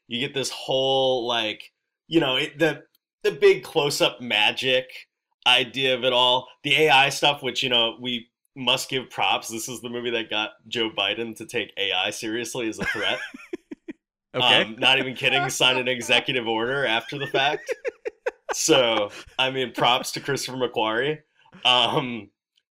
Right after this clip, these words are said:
Speaker 1: outside of that, uh, any mo-, I could just watch a movie of Shea Wiggum chasing Tom Cruise and being winded.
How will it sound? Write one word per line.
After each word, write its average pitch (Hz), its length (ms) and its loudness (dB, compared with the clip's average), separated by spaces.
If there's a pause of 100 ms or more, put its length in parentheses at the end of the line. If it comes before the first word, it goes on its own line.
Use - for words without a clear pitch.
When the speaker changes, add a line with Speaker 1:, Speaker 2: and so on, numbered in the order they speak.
(180)
Speaker 1:
outside 147 440 2
of 131 100 -2
that, 139 400 2 (100)
uh, 113 380 0 (240)
any 156 360 2
mo-, 156 220 -4
I 147 120 0
could 180 160 -6
just 165 200 -2
watch 170 240 2
a 170 60 2
movie 147 360 -4
of 120 120 -10
Shea 120 280 -2
Wiggum 120 380 -4
chasing 110 560 -6
Tom 110 320 -6
Cruise 110 500 -10
and 107 180 -8
being 101 280 -12
winded. 127 540 -4